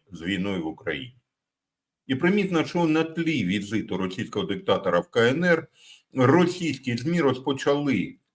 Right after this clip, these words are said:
активну інформаційну операцію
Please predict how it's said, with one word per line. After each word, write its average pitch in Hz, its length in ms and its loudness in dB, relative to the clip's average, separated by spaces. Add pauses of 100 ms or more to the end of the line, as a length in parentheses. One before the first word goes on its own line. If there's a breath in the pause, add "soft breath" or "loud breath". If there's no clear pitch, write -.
(180)
активну 151 760 0
інформаційну 135 1400 -2 (100)
операцію 123 1000 2